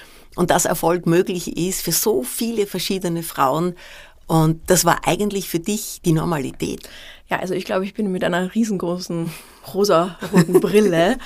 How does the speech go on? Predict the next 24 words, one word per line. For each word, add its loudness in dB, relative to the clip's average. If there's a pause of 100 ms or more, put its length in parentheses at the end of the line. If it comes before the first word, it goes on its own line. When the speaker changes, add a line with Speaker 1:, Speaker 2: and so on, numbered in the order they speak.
(100)
Speaker 2:
<laughs> -14
ähm, 4
eigentlich 2
aufgewachsen 2
oder 0
dann 2
auch 4
in -2
meinem 0
Erwachsenenleben -2
in -6
die -2
Welt 2
hinausgegangen, -2
weil 0
das -4
eben -4
meine -2
Normalität -2
war. -10 (420)
Meine 4
Normalität 0
war, 6
dass, -2